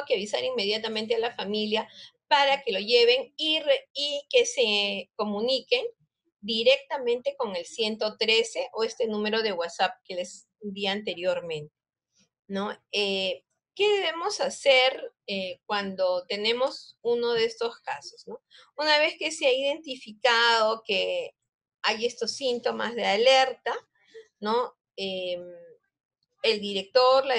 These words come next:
o la direc-, o la directora, o la persona que se asigne, ¿no? Deberá tomar contacto con la línea ciento trece, Infosalud,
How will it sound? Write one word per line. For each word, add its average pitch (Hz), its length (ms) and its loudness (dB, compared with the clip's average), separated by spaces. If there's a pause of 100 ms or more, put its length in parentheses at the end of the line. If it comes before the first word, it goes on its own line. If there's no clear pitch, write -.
(160)
o 208 100 -8
la 196 140 0
direc-, 180 500 -10
o 190 140 -2
la 180 120 0
directora, 196 760 4 (220)
o 202 60 -8
la 185 160 -2
persona 262 600 -2
que 233 100 -6
se 196 160 -8
asigne, 214 540 -6 (500)
¿no? 226 140 0 (220)
Deberá 214 400 2
tomar 262 320 2
contacto 247 580 0
con 233 140 0
la 185 80 2
línea 208 300 -4
ciento 240 400 0
trece, 294 500 2 (1600)
Infosalud, 269 640 2